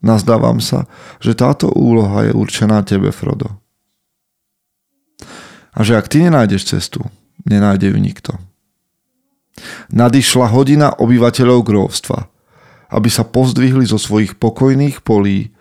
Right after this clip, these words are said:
a otriasli vežami a radami veľkých.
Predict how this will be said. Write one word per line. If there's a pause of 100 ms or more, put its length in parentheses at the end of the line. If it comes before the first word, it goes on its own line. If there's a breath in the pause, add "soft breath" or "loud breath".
(320 loud breath)
a
otriasli
vežami (240 soft breath)
a
radami
veľkých.